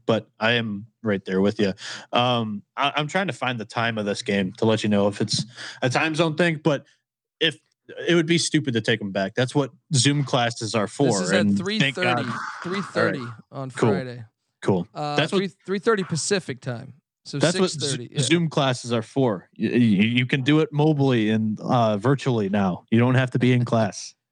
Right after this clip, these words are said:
Speaker 1: <laughs>
Speaker 2: Uh, so then we had yesterday, we also had, uh, Duke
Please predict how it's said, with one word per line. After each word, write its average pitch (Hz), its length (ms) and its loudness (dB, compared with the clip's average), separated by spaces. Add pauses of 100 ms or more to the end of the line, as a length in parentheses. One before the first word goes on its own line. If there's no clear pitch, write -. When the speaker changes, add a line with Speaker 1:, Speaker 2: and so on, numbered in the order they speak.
(160)
Speaker 1:
<laughs> - 60 -12 (1080)
Speaker 2:
Uh, 175 580 -2
so 180 220 -4
then 196 220 -6
we 208 160 -4
had 175 340 -2
yesterday, 165 520 -6
we 160 160 -8
also 151 420 -6
had, 139 640 -8
uh, 131 460 -10 (200)
Duke 143 340 -10